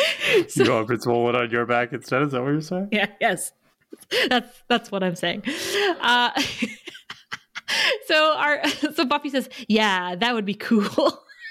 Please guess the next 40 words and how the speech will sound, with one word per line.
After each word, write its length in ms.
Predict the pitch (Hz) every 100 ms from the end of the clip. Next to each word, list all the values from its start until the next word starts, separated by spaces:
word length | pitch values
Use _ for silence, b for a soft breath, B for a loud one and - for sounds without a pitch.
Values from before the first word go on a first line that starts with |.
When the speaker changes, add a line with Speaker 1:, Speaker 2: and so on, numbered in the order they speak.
| 392 415
Speaker 1:
<laughs> 520 | - - - - -
R 160 | 262
J 160 | 269 277
says, 280 | 277 240 247
"Sometimes 340 | 339 415 453 403
I 60 |
didn't 240 | 311 349 349
do 100 | 370
anything 240 | 349 349 311
wrong." 400 | 277 320 233 202 339 349 254
And 260 | 262 247 -
Speaker 2:
<laughs> 20 |
I 80 | - 254
like 120 | 196
how 60 | -
Speaker 1:
Buffy 120 | 202 269
Speaker 2:
he 80 |
says, 340 | 285 196 185 175
"Sometimes." 800 | - 139 127 151 - 117 - -
Speaker 1:
"Sometimes 600 | - 233 247 302 330 320
it's 160 | 233 208
not 180 | 190
even 260 | 208 214 214
me." 320 | 180 180 - 240 285 311 311 285
Uh, 420 | 226 233 233 226
Buffy 440 | 226 220 285 294 359
grabs 460 | 220 226 226 214
him 300 | 214 185 170 -
and 120 | 220 208
starts 280 | 214 180 -
to 100 | 185
kiss 300 | - 185 -
him 180 | 170 175
aggressively. 640 | - 175 - 170 175 175
And 100 | 196
he's 200 | 208 196
like, 120 | 190 165
"You're 160 | 294
the 100 | 285
te-, 60 | 285